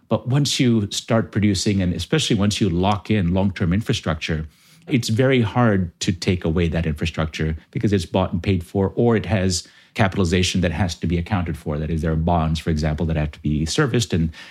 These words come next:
and so they're going to keep producing absent some form of regulatory intervention or banning them or confiscating them.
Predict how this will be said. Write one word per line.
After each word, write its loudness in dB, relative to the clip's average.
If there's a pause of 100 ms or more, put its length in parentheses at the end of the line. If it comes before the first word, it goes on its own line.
(140)
and 0
so 0
they're 4
going 2
to 2
keep -2
producing 0 (180)
absent 2
some 0
form 0
of 0
regulatory 0
intervention 0
or 0
banning 2
them 0
or -4
confiscating -2
them. -4